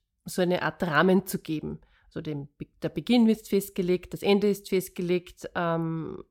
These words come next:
zu Beginn, eh schon wie die Burgi gesagt hat, wird eine Kerze angezündet. Das ist ein Symbol der Verschwiegenheit. Äh, dann f-, kommt von mir ein kleiner Einstieg.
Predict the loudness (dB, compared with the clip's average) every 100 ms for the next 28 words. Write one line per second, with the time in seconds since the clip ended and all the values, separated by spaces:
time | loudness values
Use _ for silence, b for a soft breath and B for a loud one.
0 | -12 -6 -4 0 4 4 4 2 2 2
1 | 2 2 2 2 0 0 -2 -2 2 0
2 | 2 0 0 -2 -2 0 2 2 0 -2
3 | 0 2 2 0 -4 -4 -4 -4 -2 -2
4 | 0 2 2 2 -4 -2 0 0 2 4
5 | 2 0 b b b b b b -4 0
6 | 2 4 2 2 -6 -12 0 0 0 2
7 | 4 2 2 0 0 0 -2 -2 -4 -2
8 | -2 -2